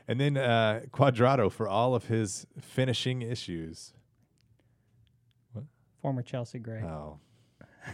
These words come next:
Speaker 2: <laughs> There's a lot of Chelsea greats. I'm
Speaker 1: They
Speaker 2: pretty
Speaker 1: just,
Speaker 2: w-
Speaker 1: because they buy a lot of players and get rid of a lot of
Speaker 2: We were
Speaker 1: players.
Speaker 2: talking about this, that we could just put together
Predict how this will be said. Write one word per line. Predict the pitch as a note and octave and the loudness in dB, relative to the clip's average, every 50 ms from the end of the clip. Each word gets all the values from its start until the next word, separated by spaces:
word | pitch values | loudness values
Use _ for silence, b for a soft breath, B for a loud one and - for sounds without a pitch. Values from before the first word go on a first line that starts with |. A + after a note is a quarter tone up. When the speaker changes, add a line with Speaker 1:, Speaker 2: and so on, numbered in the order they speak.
| - - - | -10 -2 0
Speaker 2:
<laughs> | G#3+ - - - - F#3+ - - - - | 0 0 0 0 -2 -2 0 -2 -6 0
There's | G3 A3 B3+ A#3+ | 4 4 4 4
a | C#4+ | 2
lot | C4 A3+ A#3+ C#4+ D4+ | 2 4 2 4 2
of | C4 | 2
Chelsea | - - C#4 B3+ C#4 C#4 D#4+ C4+ | 2 2 2 2 2 2 0 -2
greats. | G#3 G#3 F#3+ E3+ C#3+ B2 - - | 0 0 0 0 -2 -4 -6 -6
I'm | - E3+ | -8 -6
Speaker 1:
They | D#3 B2 G#2 A#2 | -4 4 8 8
Speaker 2:
pretty | D3 C4 | 8 8
Speaker 1:
just, | G3+ G3 A#2+ | 8 4 4
Speaker 2:
w- | - - C3 | 2 2 8
Speaker 1:
because | B2 E3+ D#3+ - F3+ | 8 8 10 10 6
they | E3 G3 F3 | 8 8 6
buy | A#2+ - C#3+ E3+ F#3 F3+ E3 | 8 8 8 8 8 8 6
a | D#3 B2+ B2 | 6 6 4
lot | A#2 A2+ A#2 B2+ D3 | 6 8 8 8 8
of | D3+ D3 | 6 4
players | - D3 D3 C#3+ B2 A2+ A2 G#2 | 2 2 2 4 4 4 4 2
and | G#2 G#2+ G2+ | 2 0 2
get | A2 B2 | 2 2
rid | B2 B2+ B2+ | 4 4 4
of | B2+ G#2 | 4 4
a | G#2 | 2
lot | G2+ G#2 G#2 G2+ G#2 G#2+ | 2 4 4 4 4 2
of | A2 - | 0 0
Speaker 2:
We | - A#2+ C3+ | 0 2 6
were | |
Speaker 1:
players. | D#3+ F3 F#3+ G3 - | 6 8 6 6 6
Speaker 2:
talking | - G#3+ A3+ G3+ G3+ | 6 6 6 6 6
about | E3+ D3 C3 - | 4 4 4 2
this, | - B2 B2 - | 0 -4 -4 -2
that | - C3+ | -2 -2
we | B2+ C#3+ | 0 0
could | - D#3+ | 0 0
just | C#3+ C#3+ - - | -2 -2 -4 -2
put | - E3+ D#3 | -2 -2 0
together | - E3+ D#3 E3 D#3+ D#3 D#3 D3+ D3 C#3+ C3+ C3 | 0 2 4 4 6 6 6 4 4 4 2 2